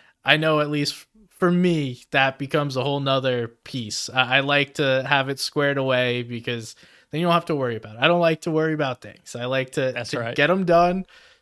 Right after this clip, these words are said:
Speaker 1: All right, it's out of the way. Now I can focus my attention on somewhere else and not have this thing lingering in the back of my head.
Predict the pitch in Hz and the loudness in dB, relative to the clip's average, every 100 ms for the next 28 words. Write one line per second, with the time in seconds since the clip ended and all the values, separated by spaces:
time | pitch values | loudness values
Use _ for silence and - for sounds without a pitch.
0 | _ _ 131 123 101 117 135 143 147 143 | _ _ 0 0 -2 -6 -2 0 0 -2
1 | 139 135 135 139 - 135 131 127 - 131 | 0 0 -2 -6 -4 0 0 0 -4 -2
2 | 135 123 127 135 120 135 127 - 123 117 | -2 -2 -4 -6 -4 -2 -4 -4 -6 -4
3 | - 123 120 123 143 147 - 123 123 117 | -4 -4 -2 0 2 0 -4 -4 -2 -2
4 | 127 120 120 - 127 120 117 117 113 113 | -2 -2 -6 -6 -6 -6 -8 -10 -10 -12
5 | 113 113 113 110 - 117 101 113 110 | -12 -10 -10 -10 -10 -12 -8 -8 -10